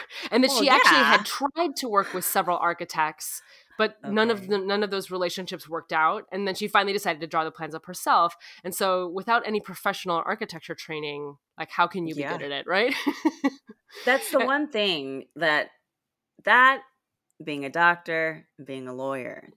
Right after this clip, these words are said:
Speaker 2: those are, I feel like, the three tops that if you have no training whatsoever, you can't just, like, wing it.
Speaker 1: You can't
Speaker 2: <laughs> You
Speaker 1: just go in and
Speaker 2: can't,
Speaker 1: just do
Speaker 2: you can't
Speaker 1: it.
Speaker 2: just be like, "I'll figure it out." Like, that, like, that, that's not gonna,
Speaker 1: Yeah. And
Speaker 2: not
Speaker 1: apparently
Speaker 2: gonna
Speaker 1: there's a letter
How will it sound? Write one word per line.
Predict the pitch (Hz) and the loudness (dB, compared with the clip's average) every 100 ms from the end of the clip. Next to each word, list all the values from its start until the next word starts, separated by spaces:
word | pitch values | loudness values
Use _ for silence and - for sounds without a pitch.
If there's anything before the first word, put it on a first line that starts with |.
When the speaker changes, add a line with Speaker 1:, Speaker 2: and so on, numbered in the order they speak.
| - | -8
Speaker 2:
those | 143 156 | -6 0
are, | 165 | 2
I | 151 | 2
feel | 156 | 0
like, | 139 135 | -6 -6
the | - | -12
three | - 175 196 | -10 -6 -6
tops | 190 160 160 160 | -2 0 0 -2
that | 143 | -8
if | 135 | -8
you | 160 | -6
have | 165 127 | -6 -6
no | 131 135 143 175 | -10 -8 -6 -6
training | 180 160 147 | -6 -10 -8
whatsoever, | 139 135 127 127 117 117 | -10 -10 -8 -6 -6 -8
you | 160 | -10
can't | 220 427 427 | -8 -10 -6
just, | 269 226 | -6 -4
like, | 156 131 | -4 -4
wing | 120 120 180 | -6 -8 -8
it. | 135 - _ _ - | -8 -12 _ _ -6
Speaker 1:
You | 349 | 2
can't | - | 4
Speaker 2:
<laughs> | |
You | |
Speaker 1:
just | 453 359 - | 4 2 6
go | 415 427 | 6 6
in | 440 | 6
and | 440 | 4
Speaker 2:
can't, | |
Speaker 1:
just | 403 302 | 2 -4
do | 247 | -2
Speaker 2:
you | 359 466 | 2 4
can't | 370 392 403 554 523 | 4 4 6 6 6
Speaker 1:
it. | |
Speaker 2:
just | 403 339 | 0 2
be | |
like, | 294 285 | 4 8
"I'll | 285 | 8
figure | - - 170 175 | 6 0 0 2
it | 165 160 | 2 4
out." | 147 139 113 - | 4 4 2 -2
Like, | 135 160 | -4 -2
that, | 170 147 117 | 0 0 -2
like, | 196 214 | -6 -8
that, | 262 285 | -10 -10
that's | 311 320 - | -10 -12 -14
not | 359 | -8
gonna, | 320 | 0
Speaker 1:
Yeah. | 440 370 247 220 - - - | 2 4 4 2 0 -6 0
And | 370 | 4
Speaker 2:
not | 349 | 6
Speaker 1:
apparently | 381 370 392 | 6 6 6
Speaker 2:
gonna | 392 | 4
Speaker 1:
there's | 370 | 2
a | 339 | 2
letter | 277 233 240 254 - | 4 4 4 0 -2